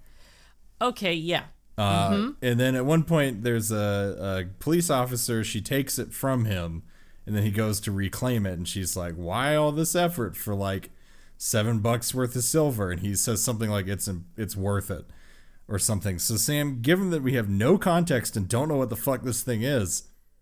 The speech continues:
Speaker 2: what do you think the Silver Cross is about?
Speaker 1: Uh, to,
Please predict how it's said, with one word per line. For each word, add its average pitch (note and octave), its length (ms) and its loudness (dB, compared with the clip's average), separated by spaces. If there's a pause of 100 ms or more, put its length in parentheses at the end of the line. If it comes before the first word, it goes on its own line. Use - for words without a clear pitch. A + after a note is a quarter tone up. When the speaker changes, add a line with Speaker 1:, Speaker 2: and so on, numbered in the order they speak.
(360)
Speaker 2:
what B3 140 2
do F4 80 4
you D4+ 240 8
think A#2 380 2
the G2+ 160 -2
Silver G2 400 0
Cross F#2+ 400 0
is F2+ 120 -4
about? F2 440 -6 (1120)
Speaker 1:
Uh, A#3 100 -12 (220)
to, A3 300 0